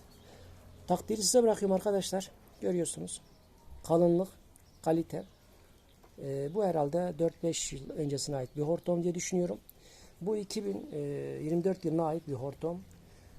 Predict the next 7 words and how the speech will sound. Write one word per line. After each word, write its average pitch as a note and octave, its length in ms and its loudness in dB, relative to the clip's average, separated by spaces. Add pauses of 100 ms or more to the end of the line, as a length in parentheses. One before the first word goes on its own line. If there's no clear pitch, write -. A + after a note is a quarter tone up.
(240)
Markasız G3+ 1000 0 (220)
ve F#3+ 80 2
markalı. D3+ 520 -2 (1120)
Gerçekten E3+ 480 0
yazık D#3+ 360 0
günah E3 260 -4
yani. C3+ 340 -4